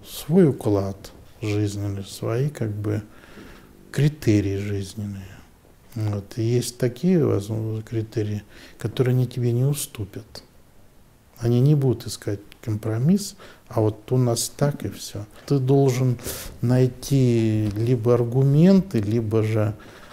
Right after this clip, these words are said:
э, что-то, что их убедить и все-таки на свою сторону, э, сделать, чтобы они были вот на стороне той идеологии, с которой ты пришел.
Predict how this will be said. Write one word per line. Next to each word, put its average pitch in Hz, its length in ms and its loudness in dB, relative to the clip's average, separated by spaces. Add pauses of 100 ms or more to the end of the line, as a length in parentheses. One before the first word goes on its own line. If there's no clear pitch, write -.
(260)
э, 104 300 -6
что-то, 104 800 2
что 110 360 -2
их 120 400 -4
убедить 113 640 -2
и 104 280 -4
все-таки 110 400 -8
на 110 80 -4
свою 113 260 -4
сторону, 95 580 -6 (540)
э, 98 380 -6
сделать, 104 400 -2
чтобы 101 300 -8
они 104 180 -2
были 101 440 -4
вот 101 440 -10 (140)
на 107 180 -8
стороне 104 640 -4 (120)
той 123 220 2
идеологии, 117 540 2
с 107 100 -6
которой 110 380 -8
ты 107 180 -14
пришел. - 400 -20